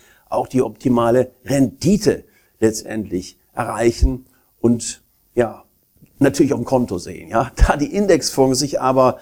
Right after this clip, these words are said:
durch Aktien und Gewichtung des Vergleichindexes halten müssen, haben diese auch nur wenig Chancen, eine höhere Rendite zu erzielen als der Index und gleichzeitig nehmen Indexfonds jedem Kurseinbruch auch natürlich voll mit.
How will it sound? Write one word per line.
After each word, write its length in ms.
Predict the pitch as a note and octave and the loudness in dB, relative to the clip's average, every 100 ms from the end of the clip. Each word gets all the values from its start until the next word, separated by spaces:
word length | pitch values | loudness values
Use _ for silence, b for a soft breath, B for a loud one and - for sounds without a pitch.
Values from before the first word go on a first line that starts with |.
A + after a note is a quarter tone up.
| B B B | B B B
durch 220 | - B2 | 0 0
Aktien 380 | - C#3+ - E3 | -2 -4 0 2
und 160 | C#3 B2 | 2 2
Gewichtung 420 | B2+ C3+ C#3+ D#3 | 2 2 2 -2
des 160 | C3 - | -2 -2
Vergleichindexes 1080 | A#2+ C#3 B2+ C#3+ C#3+ B2+ A#2+ - A2+ - - | 0 2 2 2 2 4 2 0 -8 -4 2
halten 340 | E3+ G#3+ C3+ | 2 2 0
müssen, 460 | A2 G#2+ D3+ E3+ b b b b | 0 0 -2 -2 b b b b
haben 320 | - D3+ F3+ | 0 0 2
diese 280 | F3 E3+ C#3 | 2 2 0
auch 160 | D3 | -2
nur 200 | F3 D#3+ | 2 4
wenig 240 | D3+ E3+ E3+ | 4 4 4
Chancen, 420 | - D#3 D#3+ F3 | 0 0 0 0
eine 220 | D#3+ D#3+ | 2 4
höhere 180 | E3+ F3 | 6 4
Rendite 420 | E3 E3+ B3 A#3+ | 2 0 0 0
zu 160 | C#3 B2+ | -2 -2
erzielen 480 | A2+ G#2 B2 C3+ C#3 | -2 -2 -2 -2 0
als 360 | B2 C#3 - | -4 -4 -2
der 180 | D3 - | -2 4
Index 460 | D#3 F3+ F3 E3+ E3 | 4 6 4 2 -2
und 100 | C3+ | -2
gleichzeitig 760 | C3 C#3 D3 - D3 D3+ - b b b b | -2 -4 -6 -2 0 -2 -4 b b b b
nehmen 220 | B2+ C#3 | 4 4
Indexfonds 920 | C#3 C3+ C#3 - - A#2+ A#2+ - - _ | 4 2 0 -2 -2 0 0 -4 -14 _
jedem 500 | A2 B2 C#3+ C#3 C#3 | -6 -2 2 0 0
Kurseinbruch 1200 | - B2+ B2 - _ - - B2 B2+ G#2 A#2+ - | 0 0 0 -6 _ -12 -8 -2 -2 0 -2 -2
auch 360 | E2 F#2+ G#2 - _ | -4 -4 -8 -18 _
natürlich 540 | - A#2 C3+ A#2+ - - | -6 -2 0 0 -4 -16
voll 300 | _ - B2+ | _ -2 0
mit. 400 | A3 C#3 - - | 2 0 0 -10